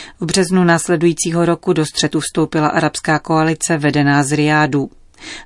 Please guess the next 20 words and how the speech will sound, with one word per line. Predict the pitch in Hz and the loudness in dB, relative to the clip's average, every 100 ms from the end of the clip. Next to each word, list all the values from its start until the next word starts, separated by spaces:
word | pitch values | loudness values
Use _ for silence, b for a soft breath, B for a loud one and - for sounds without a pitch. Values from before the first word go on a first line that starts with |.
| 156 | -4
Výsledkem | 143 - 151 - 147 | -2 0 -2 0 2
je | 147 - | 2 2
oficiálních | - 160 - 156 156 151 151 147 | 0 0 0 2 2 4 2 2
deset | 156 - 160 | 0 0 -2
tisíc | - 160 170 - | -2 -2 -2 0
mrtvých | 160 160 156 170 165 - | -2 -2 0 0 -2 -4
a | 156 | -4
pětapadesát | 156 151 - 147 - 151 | -2 -2 -2 -2 0 -2
tisíc | - 156 175 143 | -2 -4 -4 0
zraněných, | 165 160 165 170 170 151 - B B B B | 2 2 2 2 2 -2 -8 B B B B
zatímco | - 185 185 170 185 | -4 0 0 0 2
nezávislé | 165 156 165 170 170 175 175 | 2 4 4 4 2 0 0
zdroje | 156 165 165 | 2 2 2
mluví | 156 151 156 - | 2 2 0 -2
až | 160 - | -6 -4
o | 170 | -4
padesáti | - 151 165 180 165 170 170 | 0 0 0 0 0 0 -2
sedmi | 151 151 151 | 0 0 0
tisících | 156 - 143 160 - | -2 -4 -6 -8 -6
obětech. | - 147 143 143 131 - - | -4 -2 -2 -4 -8 -10 -20